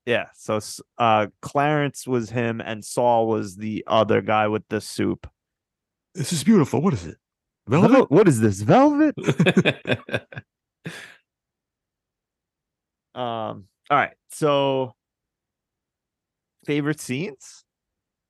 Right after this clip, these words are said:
Speaker 3: Okay. Ryan,
Speaker 2: Back
Speaker 3: you
Speaker 2: to
Speaker 3: wanna
Speaker 2: me?
Speaker 3: start us off?
Speaker 1: Um, sure. I would love to. Uh, man, this is hard. I think my favorite scene,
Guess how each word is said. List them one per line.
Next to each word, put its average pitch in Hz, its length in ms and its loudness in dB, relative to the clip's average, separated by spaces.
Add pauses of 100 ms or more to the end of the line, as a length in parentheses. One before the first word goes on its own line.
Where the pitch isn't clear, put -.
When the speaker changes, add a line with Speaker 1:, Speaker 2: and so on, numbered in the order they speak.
(500)
Speaker 3:
Okay. - 220 -6 (1800)
Ryan, 95 160 2
Speaker 2:
Back 101 80 2
Speaker 3:
you 120 60 4
Speaker 2:
to - 20 4
Speaker 3:
wanna 104 100 2
Speaker 2:
me? 104 60 2
Speaker 3:
start 104 180 2
us 98 80 -6
off? 120 260 -2 (920)
Speaker 1:
Um, 180 760 2 (300)
sure. - 480 -6 (680)
I 131 80 -2
would 151 160 0
love 175 220 -4
to. - 260 -8 (580)
Uh, 135 560 2 (600)
man, 98 240 -6
this 104 180 -10
is 101 100 -12
hard. 101 340 0 (440)
I 101 140 0
think 156 580 -2 (160)
my 123 240 0
favorite 131 580 0
scene, 117 840 -6